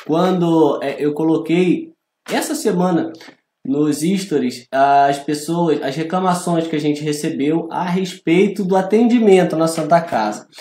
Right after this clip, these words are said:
E, e aí logo depois começou a revolta pelo, pelo salário atrasado, né? E aí explicou o porquê o mau atendimento. Mas o que que tava acontecendo lá? A pessoa chegava pra ser atendida, ficava no soro. Coloquei o relato aqui da pessoa, só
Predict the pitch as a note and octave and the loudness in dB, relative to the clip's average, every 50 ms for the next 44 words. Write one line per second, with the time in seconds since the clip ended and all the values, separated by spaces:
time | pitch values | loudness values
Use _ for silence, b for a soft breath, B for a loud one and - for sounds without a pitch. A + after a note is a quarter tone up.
0 | B B B B B B B B _ _ - F#3 G3 G#3+ A3 A3 A3 A3 G#3 G#3 | B B B B B B B B _ _ -2 0 2 2 4 4 4 2 2 0
1 | - G#3 A3 A3+ A3+ A#3+ A#3+ A#3 A#3+ C4 C#4 C#4+ C#4 B3 C4 - - - G3+ G#3+ | 2 4 6 6 8 6 6 6 6 6 6 4 4 2 2 0 4 6 8 8
2 | A#3 B3+ C4+ C4 - - - - C4+ C4+ C#4+ C#4 C#4+ - B3 B3 B3 B3 B3 A#3+ | 8 8 6 6 2 0 -4 -2 0 2 2 2 2 2 2 4 4 4 4 4
3 | A#3 A3 A3 A#3 G#3+ F#3 G3+ G#3 A3+ A3+ A#3 A3+ G#3+ - G#3+ A3 A3+ A#3 A#3 A3+ | 2 2 2 2 2 6 6 6 6 6 4 0 0 2 2 4 6 6 6 6
4 | A3 G#3+ G#3+ G#3+ - - F#3+ F#3+ G3+ G3 F#3+ F#3+ - G#3 F#3 G3 G3 G3 G#3 G#3 | 6 4 4 2 0 -2 -2 0 0 0 -2 0 0 0 2 4 4 6 6 4
5 | - A3+ A3+ A#3 G#3 F3 F3 D#3+ C#3 C3 B2 C3+ C#3 D3+ E3+ G#3 G3+ - G3+ G3+ | 6 8 8 8 8 8 8 8 8 6 6 2 2 4 6 6 6 4 2 4
6 | G3 G3+ A#3 - - - C4+ C4+ C4 C4 - - G3 G3 G#3 A3+ B3+ D#4 - - | 4 4 4 2 0 2 2 4 4 2 2 4 6 8 8 8 8 6 2 -4
7 | - A3 G#3+ G#3+ - G#3 - - - F#3+ F#3 G3+ G#3 G#3 G3 F#3 F#3+ G#3 G3+ G3+ | -4 -6 -4 0 0 0 -2 0 2 4 6 8 8 6 6 6 6 6 6 6
8 | G3+ G3 G3 A3 G#3+ F#3+ D3+ B2+ A#2+ - B B B B B B _ G#3+ A#3 A#3+ | 4 4 4 4 2 4 2 2 0 -2 B B B B B B _ 2 2 2
9 | B3+ B3+ - D#4+ D#4+ - - C#4 C#4 C4+ - C4+ C4 A#3+ B3 A3+ A3 - G#3 G3 | 2 0 0 -2 -2 2 2 4 4 4 4 2 2 2 2 2 2 2 2 2
10 | F#3+ F#3+ F3+ D#3+ C3 A2 - - B B B B B B _ - D3 - F#3 F3 | 4 2 4 2 2 0 0 -4 B B B B B B _ -6 -2 0 0 0
11 | - G3+ G3+ F#3+ G3 - G#3+ G3 E3 C#3+ D3 D3+ E3+ F3 G3+ F#3+ - F#3 F3 - | 2 0 0 0 2 2 2 2 4 4 6 6 6 6 4 2 0 -2 -2 -2
12 | F3+ E3+ - F3+ E3+ E3 D#3 - B2 A#2+ B2 C3+ C#3+ D#3 F3 F3 F3 E3 - D#3 | -4 -4 -2 0 0 0 0 -2 -2 -2 -2 -2 0 0 -2 -2 -2 -2 -2 0
13 | D#3 F#3 G3+ G3+ G3 - - - - C#3 C3+ C#3+ D3+ E3 E3 F3+ - A#3+ C#4+ F#4+ | 0 2 0 0 -2 -4 -8 -6 -2 0 2 2 2 2 0 -2 -4 -6 -6 -6
14 | F#4+ - D4+ D#4+ D#4+ C4 F4 F4 - A3 G#3 G#3+ A3 - - F#3 F#3 - G3 F3+ | -6 -6 -2 0 0 2 4 4 4 6 6 4 4 4 2 -2 -2 -2 -2 -2
15 | F3+ F3+ - F3 - - A3 A3 - B3 A#3 A3 A#3 - | -2 -2 -2 -6 -2 -2 -2 -2 0 -2 -4 -4 -6 -10